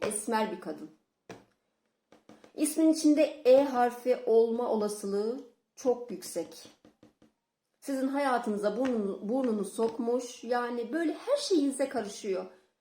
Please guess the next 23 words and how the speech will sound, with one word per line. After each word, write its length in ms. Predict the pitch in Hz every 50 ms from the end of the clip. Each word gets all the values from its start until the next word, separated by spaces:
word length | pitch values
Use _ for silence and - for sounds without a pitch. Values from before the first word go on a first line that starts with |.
| _ _ _ _ _ _ _ _
Hayatınızı 600 | - 415 466 453 392 - 302 302 294 285 302 294
resmen 580 | 330 403 381 - - 294 285 294 285 285 -
mahvetmek 600 | 277 277 190 196 - - 214 214 - 196 185 185
üzere 280 | 170 156 165 160 156 156
yani. 280 | 156 151 143 147 143 156 165 - _ _ _ _ _ _ _ _ _ _ _
Bu 100 | - -
kişiden 340 | - 381 - - 269 262 262
uzak 380 | 262 262 214 254 254 254 254 254
durun 180 | 196 190 185
arkadaşlar. 720 | 175 170 165 - 190 170 170 170 175 - 185 175 175 196
Bu 80 | 214 -
kişi 300 | - 285 240 - - 214
size 280 | 214 - 202 196 220 220
çok 220 | - 254 240 240
zarar 400 | 208 196 190 190 185 180 175 170
veriyor. 320 | 175 170 165 165 165 165 - - - _ _ _ - - _
Hem 220 | - 294 294 294 285
hanenize 560 | 285 262 254 254 254 254 254 247 220 254 247
zarar 400 | 220 233 233 233 226 226 226 208
veriyor, 260 | 233 226 240 240 240
hem 260 | 233 226 226 233 254
size 420 | - - - 233 214 220 240 226 226
veriyor. 500 | 240 226 233 233 233 226 226 233 233